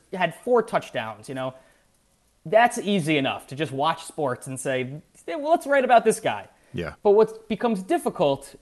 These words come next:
Speaker 1: is that's not a story. It kinda goes back to what, you know, and too many profiles these days do think that's a story, that, you know, we'll find someone that's really good and discuss why they're really good.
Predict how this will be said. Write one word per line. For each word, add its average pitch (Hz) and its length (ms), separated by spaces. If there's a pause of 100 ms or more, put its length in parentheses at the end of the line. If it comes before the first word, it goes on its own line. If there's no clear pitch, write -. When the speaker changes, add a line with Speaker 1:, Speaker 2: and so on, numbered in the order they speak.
Speaker 1:
is 170 300
that's 220 260
not 208 180
a 151 60
story. 123 600
It 117 120
kinda 190 200
goes 185 180
back 170 280
to 175 80
what, 160 380 (120)
you 180 80
know, 165 120
and 170 160
too - 160
many 240 240
profiles 170 840
these 156 280
days 139 520 (460)
do 262 240
think 123 320
that's 113 240
a 110 40
story, 98 600
that, 135 340
you 170 100
know, 131 140
we'll 135 180
find 151 380
someone 143 360
that's 131 200
really 135 220
good 175 320
and 151 180
discuss 143 420
why 131 320
they're 123 140
really 120 280
good. 127 360